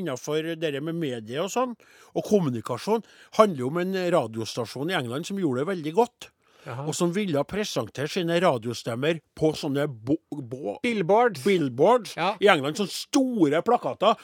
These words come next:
Speaker 2: Ja.
Speaker 1: Så skulle de liksom presentere sånn morgenshow-verten, ikke sant?
Speaker 2: Ja.
Speaker 1: Og kveldsprogramlederen, og quizshow-lederen,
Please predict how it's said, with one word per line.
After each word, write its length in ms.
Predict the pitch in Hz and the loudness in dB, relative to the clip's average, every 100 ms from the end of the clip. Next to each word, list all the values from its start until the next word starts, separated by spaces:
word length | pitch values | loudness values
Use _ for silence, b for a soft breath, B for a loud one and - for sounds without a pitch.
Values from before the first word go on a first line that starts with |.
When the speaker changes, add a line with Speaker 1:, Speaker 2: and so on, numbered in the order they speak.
| B | B
Speaker 2:
Ja. 80 | 165 | -4
Speaker 1:
Så 80 | |
skulle 160 | 170 196 180 | -2 2 2
de 60 | 202 | 2
liksom 220 | 196 180 | -2 0
presentere 420 | 208 220 143 147 | 0 0 -2 -2
sånn 160 | 175 180 | 0 4
morgenshow-verten, 1300 | 220 196 156 - 170 143 151 - - 156 - 175 | 4 4 0 0 0 2 -2 -4 2 2 2 -2
ikke 160 | 214 - | -4 2
sant? 240 | 233 254 - | 2 2 0
Speaker 2:
Ja. 140 | 175 - | -4 -2
Speaker 1:
Og 140 | 127 - | -4 -2
kveldsprogramlederen, 1080 | 190 240 202 - 196 196 190 190 196 220 165 | 2 2 2 -2 2 2 4 4 6 4 0
og 180 | 135 127 | -6 -2
quizshow-lederen, 1200 | 233 254 - - 233 226 220 226 220 214 262 | 2 2 0 0 2 2 0 -2 -2 0 0